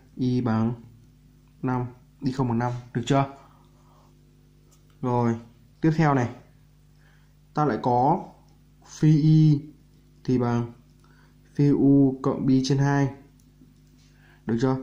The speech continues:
Thì từ đây ta sẽ suy ra nhanh, đó là phi I nó bằng pi trên sáu. Được chưa? Mà ta có này, I đang biến thiên điều hòa với biên độ là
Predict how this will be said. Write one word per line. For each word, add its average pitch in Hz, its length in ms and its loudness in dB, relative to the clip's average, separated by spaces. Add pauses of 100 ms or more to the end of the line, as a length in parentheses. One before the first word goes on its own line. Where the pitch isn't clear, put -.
(280)
Thì 127 100 -4
từ 143 80 2
đây 156 120 6
ta 156 100 2
sẽ 170 140 0
suy 175 220 2
ra 165 80 4
nhanh, 165 500 2
đó 117 100 0
là 135 140 0
phi 151 200 2
I 156 360 4 (500)
nó 117 120 -2
bằng 131 300 0 (1200)
pi 131 240 4
trên 131 160 2
sáu. 113 360 -2 (960)
Được 120 140 -4
chưa? 135 180 0 (540)
Mà 139 120 -2
ta 160 100 0
có 131 220 2
này, 156 260 0 (440)
I 185 400 4
đang 165 220 2
biến 143 160 4
thiên 170 160 4
điều 143 100 4
hòa 131 460 0
với 123 120 2
biên 139 200 4
độ 135 200 4
là 123 440 -2